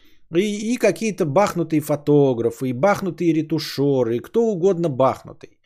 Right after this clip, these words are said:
И, м, даже если там работают нормальный пр-, п-, ну, персонал, там какие-нибудь фотографы и обработчики, то всё равно имеют доступ к компам, ну, я не знаю, какие-нибудь уборщики, ёбнутые сисадмины, ещё что-то. То есть, э,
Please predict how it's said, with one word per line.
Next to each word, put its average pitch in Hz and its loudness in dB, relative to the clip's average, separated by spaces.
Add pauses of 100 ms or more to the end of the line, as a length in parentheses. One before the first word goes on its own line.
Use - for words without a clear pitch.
(600)
И, 185 2 (240)
м, 151 -6 (140)
даже 180 0
если 196 -2
там 175 -2
работают 180 0
нормальный 175 0
пр-, 165 -2
п-, 160 4
ну, 165 0
персонал, 170 0
там 127 -2
какие-нибудь 123 -10
фотографы 135 0
и 123 0
обработчики, 139 -2
то 156 -6
всё 185 -4
равно 214 0
имеют 185 0
доступ 160 0
к - -20
компам, 156 0
ну, 175 0
я 170 4
не 143 -2
знаю, 127 -4
какие-нибудь 156 -4
уборщики, 139 0 (380)
ёбнутые 160 2
сисадмины, 139 0 (340)
ещё 165 2
что-то. 120 -6
То 151 0
есть, - -6
э, 135 -2